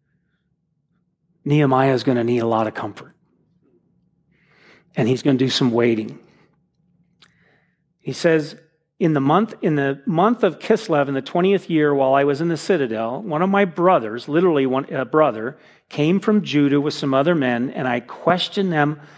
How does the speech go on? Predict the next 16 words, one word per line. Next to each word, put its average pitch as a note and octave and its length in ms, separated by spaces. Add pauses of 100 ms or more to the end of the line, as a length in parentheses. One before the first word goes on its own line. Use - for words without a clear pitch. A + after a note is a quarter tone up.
(240)
listen C#3+ 240
to F#3 60
this, D3+ 320
"about C#3 300
the B2+ 80
Jewish D#3 600
remnant F3+ 480
that C#3+ 140
had C3+ 180
survived D3+ 640
the A#3+ 160
exile B2+ 720 (580)
and A#2+ 220
also E3+ 560
about B2+ 360
Jerusalem." C3 760